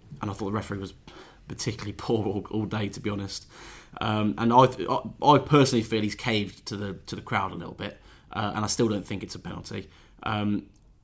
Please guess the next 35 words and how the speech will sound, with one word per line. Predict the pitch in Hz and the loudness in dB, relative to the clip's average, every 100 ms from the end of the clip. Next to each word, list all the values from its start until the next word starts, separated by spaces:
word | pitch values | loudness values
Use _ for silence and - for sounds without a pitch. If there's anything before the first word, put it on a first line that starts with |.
| - | -8
but | - 127 | 4 6
I, | 127 | 8
w-, | 123 | 6
I, | 127 - 123 - | 4 4 4 4
and | 120 | 4
I | |
would | 117 131 | 6 4
say | - 107 | 4 0
that, | 104 101 | 0 0
genuinely | 117 110 101 101 | 0 2 0 -2
would | 101 101 | -4 -2
say | 113 | -4
that | 98 98 | -4 -4
if | |
it | 104 | -6
was | 101 | -4
the | |
other | 104 | -4
way | 101 | -2
around | 101 101 92 92 | -2 -4 -4 -6
as | - | -8
well, | 101 101 95 | -4 -4 -4
because, | 104 - 104 - - - - - - - - | -8 -4 -4 -4 -12 -20 -20 -20 -20 -16 -6
uh, | 113 104 101 - - - - - _ _ - | -2 -2 -2 -6 -12 -20 -20 -20 _ _ -20
for | - - | -10 2
me, | 120 123 123 | 6 8 8
and | 123 | 6
it's | 120 | 2
just | 120 | 0
a | 127 | -2
personal | - 120 113 110 | 2 2 2 -2
preference, | 135 120 127 120 - - | 0 0 0 -2 -4 -6
um, | 104 107 104 104 104 - - | -4 -2 0 0 -2 -4 -10
maybe | 110 113 120 110 | -2 2 2 2
it's, | 107 - - | 0 -4 -10